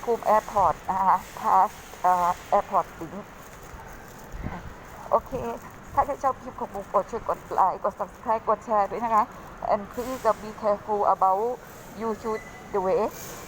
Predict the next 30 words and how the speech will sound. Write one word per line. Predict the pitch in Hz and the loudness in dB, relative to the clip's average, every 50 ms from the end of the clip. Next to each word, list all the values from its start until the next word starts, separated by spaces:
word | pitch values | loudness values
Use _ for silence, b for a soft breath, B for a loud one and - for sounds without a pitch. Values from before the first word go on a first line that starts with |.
| - - | -10 -8
If | 226 226 208 214 | -8 -8 -6 -6
you | 240 226 | -6 0
don't | 214 220 202 190 | 2 2 2 4
know, | 214 220 214 226 240 302 - - - - - - - - | 4 4 6 6 4 2 0 -4 -12 -16 -16 -16 -12 -8
you | 226 226 226 | -4 -4 -4
should | 220 - 240 226 226 - - - | -4 -4 -6 -6 -6 -6 -6 -6
to, | 233 220 214 214 208 208 202 202 202 202 202 - - - - - | -6 -4 -2 -2 -2 0 2 2 2 2 0 -2 -8 -14 -12 -6
you | 226 233 233 | -4 -4 -4
should | - 233 220 - | -4 -6 -6 -2
to | - 226 208 - | 2 2 2 4
ask, | - 180 190 202 208 - | 6 6 6 6 6 4
uh, | 190 185 180 - - - - - | -2 -4 -4 -6 -12 -16 -10 -2
the | 190 190 | -2 -2
security | 185 - - 240 - - 240 233 175 214 208 - - 226 233 214 175 - - - | -2 -2 -6 -8 -4 0 0 0 2 0 -2 -4 -8 -10 -8 -8 -10 -12 -8 0
first | 190 185 135 170 - - - - - - - - - - - - - - - - - - - - - - - - - - - - - - | 2 4 4 4 2 2 -2 -10 -16 -18 -18 -18 -16 -16 -16 -16 -16 -16 -16 -16 -16 -16 -16 -16 -16 -16 -18 -18 -18 -18 -16 -16 -12 -10
before | 190 208 214 - 220 196 196 190 190 - | -10 -10 0 4 6 6 6 6 4 2
go. | - 190 185 180 175 170 185 - - - - - - - - - - - - - - - - - - - - - - - 208 | 0 0 2 2 0 -2 -4 -8 -14 -18 -18 -18 -18 -18 -18 -18 -18 -18 -18 -18 -18 -18 -18 -18 -18 -18 -18 -18 -14 -10 -10
Because | 220 - 240 226 220 - | -4 2 4 2 2 2
we | 226 233 233 | -4 -8 -2
have | 233 233 226 226 - | 2 2 2 2 0
two | - 233 220 202 190 | -8 -10 -10 -6 -4
way. | 190 190 190 185 180 190 202 - - - - - - - - 202 | -4 -4 -2 -4 -6 -8 -10 -12 -14 -18 -18 -18 -18 -16 -12 -10
You | 208 208 | -10 -10
should, | - - 220 208 202 - - | -8 -6 -6 -6 -6 -6 -2
uh, | - 196 185 - - - - - - 214 | 0 0 0 0 -2 -10 -18 -16 -14 -14
if | 214 214 - | -14 -12 -10
before | 202 214 202 - 196 208 202 196 208 202 202 | -10 -10 -8 0 4 6 6 6 4 2 -4
you | 208 208 - | -10 -8 -2
go | - 202 185 | 0 0 0
there, | 185 202 196 220 | 2 0 0 -2